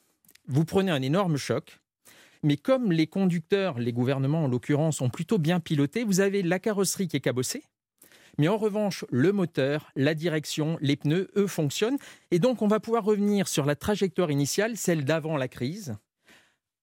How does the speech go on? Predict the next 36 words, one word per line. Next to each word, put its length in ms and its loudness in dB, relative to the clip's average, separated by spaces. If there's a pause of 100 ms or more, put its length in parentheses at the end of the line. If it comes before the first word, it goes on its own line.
(140)
à 100 0
la 100 -2
vitesse 520 -6
à 120 -4
laquelle 260 -2
on 100 -2
était. 220 -4
Alors, 180 -6
ça 100 0
veut 60 0
pas 140 -2
dire 140 -6
qu'on 140 -4
est 120 -2
ravi 480 -2
déjà 300 0
de 80 -6
la 80 -2
vitesse 340 -2
que 80 -4
l'on 160 0
avait 380 0
avant 400 -2 (480)
cette 220 -2
pandémie, 500 2
mais 120 4
en 100 2
tout 200 -2
état 160 2
de 80 -8
cause, 180 0
ce 200 -2
n'est 180 4
pas 140 -2
la 100 2
pandémie 480 0